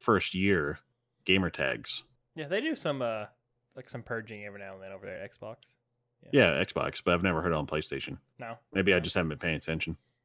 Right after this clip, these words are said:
Speaker 2: Well, I mean, there's ne-, there's never been a way to change your name, so I guess there's never been
Speaker 1: Mm-hmm.
Speaker 2: a need to purge before.
Speaker 1: Sure.
Speaker 2: So, but that's a good thing, 'cause I'm, I need to really change my name. Um, but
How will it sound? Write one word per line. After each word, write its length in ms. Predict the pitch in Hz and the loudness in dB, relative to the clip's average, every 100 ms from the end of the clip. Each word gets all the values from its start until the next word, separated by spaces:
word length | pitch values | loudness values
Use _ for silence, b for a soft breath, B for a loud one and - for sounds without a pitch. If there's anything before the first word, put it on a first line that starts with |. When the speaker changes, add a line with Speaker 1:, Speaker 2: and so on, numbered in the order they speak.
| _ _ _ _ | _ _ _ _
Speaker 2:
Well, 120 | - 170 | 0 0
I 40 | |
mean, 220 | 160 139 | 0 0
there's 220 | 131 127 | 2 0
ne-, 120 | 127 131 | 0 0
there's 200 | 135 131 | 0 0
never 140 | 123 | -2
been 100 | 123 | -2
a 40 | |
way 80 | 113 | -2
to 40 | 107 | -6
change 300 | - 120 117 | -4 -4 -4
your 80 | 104 | -10
name, 320 | 110 110 104 | -10 -10 -12
so 100 | 113 | -12
I 40 | |
guess 180 | 107 - | -12 -12
there's 120 | 104 | -12
never 200 | 107 104 | -8 -6
been 140 | 87 98 | -4 -6
Speaker 1:
Mm-hmm. 80 | |
Speaker 2:
a 80 | 101 | -10
need 160 | 107 101 | -16 -12
to 200 | 92 - _ _ | -14 -14 _ _
purge 500 | - 113 101 95 - | -8 -6 -8 -12 -18
before. 400 | 101 - 101 98 _ _ _ _ _ | -18 -14 -12 -14 _ _ _ _ _
Speaker 1:
Sure. 260 | - 82 - _ _ | -4 -4 -4 _ _
Speaker 2:
So, 360 | _ - 104 98 _ _ _ - | _ -12 -10 -10 _ _ _ -4
but 300 | 143 - _ _ _ | -2 -2 _ _ _
that's 160 | 180 185 | -4 -2
a 20 | |
good 140 | 160 | -2
thing, 260 | 135 139 143 _ | -2 -4 -8 _
'cause 120 | - | -10
I'm, 200 | 120 120 - | -8 -8 -12
I 140 | 117 | -10
need 140 | 117 117 | -10 -8
to 80 | |
really 220 | 117 117 113 _ | -6 -8 -8 _
change 360 | - 113 110 | -14 -14 -14
my 140 | 113 107 | -16 -16
name. 240 | 107 110 - _ _ _ _ _ | -16 -18 -20 _ _ _ _ _
Um, 360 | 104 104 98 _ _ _ b b b b | -18 -16 -20 _ _ _ b b b b
but 260 | - 123 | -6 -6